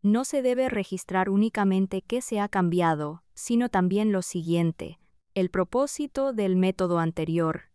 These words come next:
las premisas que has, que han dejado de ser válidas, los principios y mecanismos de control que deben mantenerse, las condiciones en las que el nuevo método es válido, la fecha de revisión y la persona responsable. Este registro evita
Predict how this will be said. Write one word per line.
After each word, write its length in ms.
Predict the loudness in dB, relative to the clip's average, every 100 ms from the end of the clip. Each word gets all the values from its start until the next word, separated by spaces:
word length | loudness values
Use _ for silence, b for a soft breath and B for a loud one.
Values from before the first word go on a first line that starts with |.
| -4
las 200 | -4 -2
premisas 580 | 0 2 2 0 -6 -4
que 120 | -4
has, 100 | -4
que 120 | -2
han 160 | 0 0
dejado 400 | 0 0 2 0
de 80 | 0
ser 200 | -2 2
válidas, 680 | 4 4 0 -2 -6 -10 -6
los 240 | -2 -2 -2
principios 800 | -2 -2 -2 -8 -4 -4 -2 2
y 40 |
mecanismos 600 | 2 4 0 2 0 0
de 140 | -2 -2
control 600 | -2 0 2 2 0 -6 -4
que 140 | -2
deben 340 | 2 2 4 4
mantenerse, 720 | 4 2 2 2 0 -4 -4
las 220 | -4 -4
condiciones 800 | -4 -2 -4 0 0 0 -2 -12 _ -2
en 140 | 0
las 180 | 0 -2
que 100 | 0
el 160 | 2 4
nuevo 260 | 2 2
método 580 | 2 2 0 -2 0 -2
es 220 | -4 -4 2
válido, 540 | 2 4 0 -4 -8 _ _ _ _ -4
la 220 | 0 0
fecha 380 | 0 -2 0 0
de 120 | 0
revisión 580 | 0 -2 -2 -4 -2 0
y 120 | 0
la 340 | -2 -4 -8 _ _ _ _ _ _ _ _ _ _ _
persona 520 | 0 0 0 0 0
responsable. 840 | 0 -4 -2 -2 0 0 0 -2 -2
Este 260 | -4 -4 -4
registro 580 | -4 -4 -10 -4 -2 0
evita 600 | 0 -2 -2 -4 -4